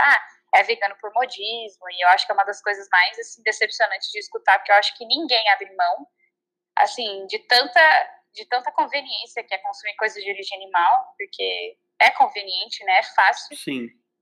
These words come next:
Speaker 1: E eu acho que ninguém abre mão dessas coisas por modismo, sabe? Tem muita gente que, como eu disse, né, tira proveito, infelizmente, mas quem de coração segue essa filosofia de, de vida sabe que é muito mais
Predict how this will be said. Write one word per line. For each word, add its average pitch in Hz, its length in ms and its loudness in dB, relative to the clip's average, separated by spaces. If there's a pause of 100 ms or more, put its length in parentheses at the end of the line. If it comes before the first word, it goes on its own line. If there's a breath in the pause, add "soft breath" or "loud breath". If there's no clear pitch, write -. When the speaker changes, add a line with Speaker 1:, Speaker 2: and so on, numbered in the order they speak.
Speaker 1:
E 208 220 -2
eu 202 40 8
acho - 200 2
que 285 80 -6
ninguém 294 320 -2
abre 202 220 0
mão 202 320 -4 (120)
dessas 196 360 0
coisas 208 560 -4
por 214 160 -2
modismo, 196 440 -8
sabe? 208 460 0 (220)
Tem 220 120 -4
muita 285 280 2
gente 226 320 -6
que, 220 180 -12 (100)
como 202 180 0
eu 214 60 2
disse, 208 320 -6
né, 185 120 0
tira 196 240 0
proveito, 202 600 -2 (140)
infelizmente, 208 760 -4
mas 220 280 -2 (360 loud breath)
quem 240 240 0
de 254 100 -6
coração 233 540 2
segue 233 420 2
essa 240 160 -8
filosofia 214 480 -6
de, 196 100 -12 (240)
de 202 180 -16
vida 240 300 -8
sabe 220 360 0
que 233 200 -8
é 226 100 -4
muito - 220 -20
mais - 220 -2